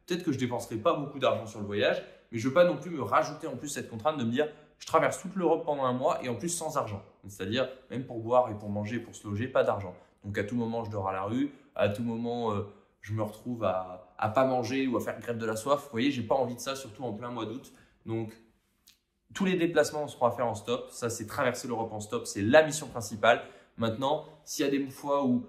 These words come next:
j'arrive à dormir chez l'habitant, tant mieux, ce sera incroyable. Ça fera des vidéos de fou et des moments partagés incroyables.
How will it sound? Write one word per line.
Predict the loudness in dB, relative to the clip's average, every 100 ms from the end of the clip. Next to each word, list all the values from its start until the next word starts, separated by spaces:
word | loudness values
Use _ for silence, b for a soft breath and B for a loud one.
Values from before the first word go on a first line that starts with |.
| -12
j'arrive | -6 -2 2
à | 4
dormir | 2 0
chez | -6
l'habitant, | -4 -4 0 -2 -2 -8
tant | -6
mieux, | -4 -4
ce | -6
sera | -6 -4
incroyable. | -4 -4 -4 -6
Ça | -10
fera | -8 -8
des | -8
vidéos | -10 -10 -8
de | -10
fou | -8 -4 -2
et |
des | -2
moments | -4 -6 -6
partagés | -6 -6 -6 -6
incroyables. | -8 -6 -2 -2 -2